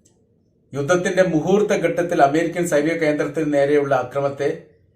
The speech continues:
ലോകം ഞടുക്കത്തോടെയാണ് കേട്ടതും അറിഞ്ഞതും. കാര്യമെന്ന് പറയുന്നത്, വലിയ സൈനിക വിന്യാസങ്ങളാണ് ഇറാൻ യുദ്ധമുണ്ടാവുകയാണെങ്കിൽ പ്രതിരോധിക്കാൻ വേണ്ടി അമേരിക്ക ഏർപ്പാട് ചെയ്യുന്നത്.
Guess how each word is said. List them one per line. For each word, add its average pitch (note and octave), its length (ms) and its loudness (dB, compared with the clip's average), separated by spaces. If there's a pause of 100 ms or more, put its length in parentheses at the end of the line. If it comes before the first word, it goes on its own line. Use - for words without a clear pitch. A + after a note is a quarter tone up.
(120)
ലോകം D3+ 340 2
ഞടുക്കത്തോടെയാണ് D3+ 1000 2 (600)
കേട്ടതും E3+ 640 -2
അറിഞ്ഞതും. C3+ 600 -4 (560)
കാര്യമെന്ന് G3+ 380 4
പറയുന്നത്, F3+ 680 2
വലിയ A3+ 480 2
സൈനിക F3+ 480 -2 (200)
വിന്യാസങ്ങളാണ് D#3+ 1040 2 (680)
ഇറാൻ F#3 500 2
യുദ്ധമുണ്ടാവുകയാണെങ്കിൽ F3 1040 2
പ്രതിരോധിക്കാൻ D#3+ 720 0
വേണ്ടി D3 200 -2
അമേരിക്ക E3 520 -2
ഏർപ്പാട് C#3 380 2
ചെയ്യുന്നത്. G#2 540 -12